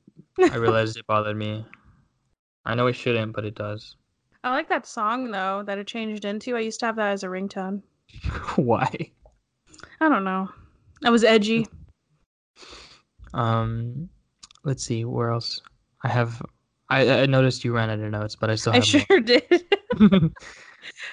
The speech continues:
Speaker 2: You, like, halfway through it, I was like, "Yeah, this notes thing isn't for me."
Speaker 1: <laughs> Well, I don't know. I have my laptop there. Um.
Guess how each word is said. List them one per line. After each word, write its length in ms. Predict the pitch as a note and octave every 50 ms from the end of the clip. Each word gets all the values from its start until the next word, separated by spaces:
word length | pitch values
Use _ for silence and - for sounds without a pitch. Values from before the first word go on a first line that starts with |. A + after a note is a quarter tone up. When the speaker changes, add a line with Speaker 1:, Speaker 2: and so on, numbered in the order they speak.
| - _ _ _
Speaker 2:
You, 220 | - B3+ C#4 D#4+ - -
like, 180 | C#4 C4 B3+
halfway 440 | - - C#4 D4 D4 - E4+ D#4 D#4
through 280 | D4+ - B3+ A#3+ A#3 B3+
it, 140 | C#4 C4+ A3+
I 100 | G#3+ G#3+
was 180 | G#3+ G#3+ A3
like, 200 | G#3+ G#3 G3+ -
"Yeah, 180 | A#3 A3+ A3+ A3+
this 220 | A3 A#3 A3+ -
notes 240 | G#3 F3+ F3 F3+ -
thing 200 | - - - -
isn't 280 | - - G#3+ G#3 G#3+ G3+
for 140 | - - -
me." 280 | - - - - A#3+ A3 - _ - - - - -
Speaker 1:
<laughs> 880 | D3+ D#3+ C#3 - - - - - - - - - - _ _ _ _ - - - - - E3 - _ _ _ - - - - - - _ _
Well, 280 | - F3 F#3 F3 - - - - _ _ _ _ _ _ _ _ _ _ _ _ _ _ _
I 100 | - G3
don't 100 | F#3 D#3+
know. 60 | C3+ B2+
I 80 | B2+
have 160 | C3 D3 D3
my 80 | C#3 B2+
laptop 380 | A#2 A2+ A2 A2 - A#2 A2+ A#2
there. 260 | A#2+ B2 C3 D3 D3 - _ _ _ _ _ _ - - - _ _ _ _ _ - _
Um. 800 | - B2+ B2 A#2+ A#2+ A#2 A#2 A#2 A#2 A#2 A#2 A#2+ B2 B2 C3+ -